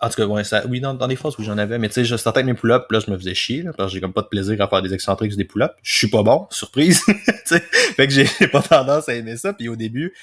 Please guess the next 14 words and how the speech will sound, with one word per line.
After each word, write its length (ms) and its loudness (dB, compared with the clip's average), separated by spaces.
j'avais 200 -4
pas 120 -2
de 60 -6
barre, 240 4
j'avais 220 -4
juste 160 -6
mes 180 -2
anneaux, 220 -2
fait 160 -6
que 60 -10
non 200 2
seulement 440 2
j'étais, 500 -2
euh, 420 -2